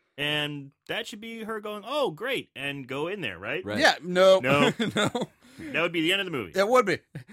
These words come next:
Speaker 3: Um, so Jefferson and Diane are talking about things, this Thanksgiving-themed amusement park that they wanna build and open called Thanksgiving Land,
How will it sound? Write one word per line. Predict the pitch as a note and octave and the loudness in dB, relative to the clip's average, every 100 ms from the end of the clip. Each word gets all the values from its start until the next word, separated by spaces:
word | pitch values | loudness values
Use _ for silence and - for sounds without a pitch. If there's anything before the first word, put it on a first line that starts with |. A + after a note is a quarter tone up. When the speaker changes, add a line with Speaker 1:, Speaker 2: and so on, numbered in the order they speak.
| A3+ - | -20 -4
Speaker 3:
Um, | E3 E3 D#3 | 2 2 0
so | F3 F3+ | -2 -4
Jefferson | D#3+ C4 D#4 - A3+ | 0 0 0 -4 -8
and | F#3+ | -2
Diane | E3+ E3+ E3+ | 0 0 0
are | D#3+ | 0
talking | F#3 E3+ E3+ | 0 0 0
about | D3+ | -6
things, | E3+ E3 D3+ | -4 -8 -6
this | D#3+ - | -6 -6
Thanksgiving-themed | - G#3 A3+ - G3 F#3 E3+ F3 E3+ D3+ | -4 -4 -6 -6 -4 -4 -6 -4 -4 -4
amusement | D3 D#3+ E3 D3+ | -4 -4 -4 -6
park | - C3+ B2+ | -2 -2 -2
that | C3+ | -6
they | C#3+ | -4
wanna | C#3+ C#3 C3 | -4 -4 -6
build | A#2+ D3 C3+ | -6 -2 -2
and | C3+ | -2
open | B2 B2 C3 | -4 -6 -6
called | D3 B2+ - | -4 -4 -4
Thanksgiving | E3 D#3 C#3 B2 B2+ | -6 -6 -8 -8 -6
Land, | A#2 A2+ A2+ | -8 -8 -10